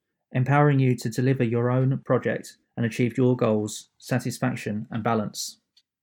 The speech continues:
At the end of that short section, as there is at the end of every section, is an action to help you move forwards and actually do something tangible. Think about what you're looking to achieve. What is the key goal for you in one, two, or three years' time?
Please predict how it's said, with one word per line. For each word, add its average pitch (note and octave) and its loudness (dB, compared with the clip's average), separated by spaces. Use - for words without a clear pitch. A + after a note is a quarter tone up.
At C3 2
the C3+ 4
end D3+ 6
of C#3 -2
that C#3 4
short - 0
section, A2 -2
as B2 0
there B2 2
is B2 0
at - -6
the A#2+ 0
end A#2+ 2
of A2 -4
every B2 -4
section, - -8
is B2+ -2
an A#2+ 4
action A2+ 2
to B2+ 0
help B2 0
you A2+ 0
move A#2+ 0
forwards G#2+ -2
and A2 0
actually A2+ -4
do B2 2
something A2 -2
tangible. A2 -4
Think F3 0
about F#3 6
what C#3+ 4
you're C3 4
looking B2+ 2
to B2 -2
achieve. A2 -2
What D3 4
is D#3+ 4
the C#3 0
key C#3+ 2
goal A#2+ 4
for - 0
you A2 2
in A2 0
one, A#2+ 2
two, A2 2
or - -6
three A#2 0
years' G#2 0
time? A2 0